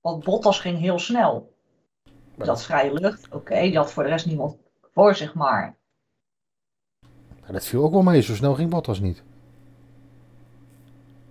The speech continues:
Speaker 2: Eh, de, de,
Speaker 1: Nou,
Speaker 2: de
Speaker 1: de
Speaker 2: s-
Speaker 1: laatste rondes dan weer wel, maar dat was voor de snelste ronde. Misschien was het wat opengezet of zo, of een andere setting, of weet ik hoe ze dat doen tegenwoordig.
Speaker 2: Da-, da-, da-, daarvoor zaten de Ferraris de snelste rondes in neer te zetten.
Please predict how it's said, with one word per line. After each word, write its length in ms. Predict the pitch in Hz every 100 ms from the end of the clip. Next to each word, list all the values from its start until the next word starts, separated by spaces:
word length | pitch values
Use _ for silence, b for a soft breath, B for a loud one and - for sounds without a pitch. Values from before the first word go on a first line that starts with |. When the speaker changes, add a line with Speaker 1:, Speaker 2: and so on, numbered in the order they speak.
| - - - - - - - - - - - -
Speaker 2:
Eh, 60 | 127
de, 80 | 143
de, 120 | 147
Speaker 1:
Nou, 160 | 151
Speaker 2:
de 60 | 139
Speaker 1:
de 100 | 139
Speaker 2:
s- 60 | 175
Speaker 1:
laatste 420 | 196 226 - 220
rondes 340 | 208 220 220 -
dan 180 | 202
weer 180 | 202 180
wel, 300 | 190 196 175
maar 160 | 165 170
dat 100 | 165
was 140 | 165
voor 100 | 175
de 60 | 170
snelste 380 | 180 170 170 175
ronde. 280 | 170 180
Misschien 220 | 160 - 160
was 80 | 165
het 80 | 165
wat 100 | 170
opengezet 540 | 175 165 165 160 147
of 100 | 160
zo, 180 | 180 165
of 60 |
een 60 | 160
andere 240 | 165 151
setting, 440 | 156 - - 165 147
of 80 | 147
weet 120 | 156
ik 40 | 165
hoe 100 | 156
ze 60 |
dat 160 | 143 -
doen 160 | 160
tegenwoordig. 540 | 160 156 147 151 160 180 - _ -
Speaker 2:
Da-, 300 | 123 156 147
da-, 100 | 135
da-, 180 | 127 131
daarvoor 400 | 123 123 131 160
zaten 220 | 120 110
de 80 | 113
Ferraris 400 | - 135 131 123
de 80 | 135
snelste 320 | 143 143 151
rondes 200 | 156 147
in 180 | 123 110
neer 140 | 107
te 80 | 101
zetten. 300 | 98 95 -